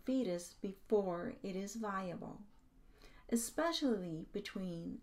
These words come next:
the third and seventh months of pregnancy.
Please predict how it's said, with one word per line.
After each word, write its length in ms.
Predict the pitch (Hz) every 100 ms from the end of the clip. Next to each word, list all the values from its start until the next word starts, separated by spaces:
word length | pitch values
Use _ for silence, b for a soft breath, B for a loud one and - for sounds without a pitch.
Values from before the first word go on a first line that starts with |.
| -
the 180 | - 196
third 540 | - 240 247 254 240 -
and 160 | 190 180
seventh 480 | 214 226 220 226
months 380 | 196 180 175 -
of 120 | 175
pregnancy. 760 | - 175 160 160 - - -